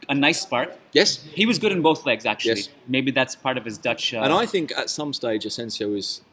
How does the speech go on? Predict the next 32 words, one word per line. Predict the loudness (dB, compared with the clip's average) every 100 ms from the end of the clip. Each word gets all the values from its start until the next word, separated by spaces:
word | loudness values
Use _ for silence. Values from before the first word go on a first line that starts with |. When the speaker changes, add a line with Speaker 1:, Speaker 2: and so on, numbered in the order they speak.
| -16
Speaker 2:
is, | -10 -10 -10 -10
is, | -10 -8 -10 -8
is | -6
gonna | -4 -4
find | -4 -6 -6
himself | -6 -8 -8 -8
again. | -8 -8
I |
think | -10 -10
maybe | -8 -8
it | -8
needs | -8 -8 -4
a, | -6 -6 -18 -20 _ -16
a |
different | -6 -6 -6
environment | -4 -2 -2 -4
around | -4 -4 -4 -4
him. | -4 -6
Maybe | -4 -4 -4 -6
he | -6 -6
needs | -4 -6 -6 -8 -8 -12 _
someone | -10 -8 -8
to | -10
force | -8 -2 -2 -2 -6
him | -8 -8
to | -8 -8
take | -6 -8 -6
on |
that | -8
responsibility | -8 -10 -8 -6 -6
that | -8
he | -6 -6